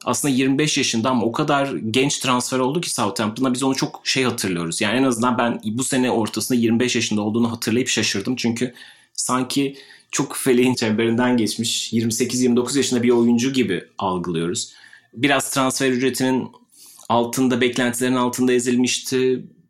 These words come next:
Kötü sezonlar yaşadı falan filan ama müthiş bir geri dönüş hikayesi yaşadı. Hem savunma anlamında Manchester United'ı çok toparlıyor hem de hücuma katkısı çok değerli.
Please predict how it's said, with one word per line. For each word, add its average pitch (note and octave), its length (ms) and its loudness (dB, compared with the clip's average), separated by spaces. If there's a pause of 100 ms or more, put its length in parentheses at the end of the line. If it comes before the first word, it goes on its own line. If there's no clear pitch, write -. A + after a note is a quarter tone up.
(320)
Kötü - 240 -4
sezonlar C#3 560 0
yaşadı C3 460 0
falan C3 360 -2
filan D3+ 280 0
ama D#3 380 -2 (260)
müthiş C3+ 320 -2
bir D3 80 0
geri C3 260 4
dönüş A#2 420 0
hikayesi G#2 520 0
yaşadı. F#2+ 280 -2
Hem C#3+ 340 -2 (140)
savunma C#3+ 500 0
anlamında B2+ 360 2
Manchester A#2 520 0
United'ı B2 420 0
çok - 220 -6
toparlıyor G#2+ 520 0
hem C#3 180 2
de D#3+ 160 0 (340)
hücuma C3+ 260 0
katkısı - 420 -4
çok B2+ 280 -2
değerli. G2+ 460 -2